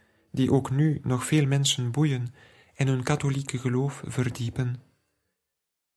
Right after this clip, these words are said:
Om deze reden kiezen wij hier voor een tamelijk beknopte levensschets.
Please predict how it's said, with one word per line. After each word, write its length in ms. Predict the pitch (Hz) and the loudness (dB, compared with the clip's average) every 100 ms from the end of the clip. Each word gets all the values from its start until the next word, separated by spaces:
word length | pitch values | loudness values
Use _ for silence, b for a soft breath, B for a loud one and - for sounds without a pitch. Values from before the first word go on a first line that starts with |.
| _ | _
Om 180 | - 143 | 4 6
deze 300 | 139 175 - | 8 6 6
reden 460 | 123 127 127 139 139 B B | 4 2 2 0 -2 B B
kiezen 320 | - 170 156 151 | 0 2 4 6
wij 140 | 139 | 6
hier 360 | 131 147 165 147 | 4 2 0 2
voor 180 | 139 | 2
een 120 | 135 131 | 2 2
tamelijk 460 | 156 160 160 143 | 2 2 2 0
beknopte 680 | 127 131 156 165 160 147 - | -2 0 0 -2 -2 -4 -2
levensschets. 1000 | 123 127 123 123 - - 127 - - - | -2 -2 -2 0 -2 -2 -6 -2 -4 -6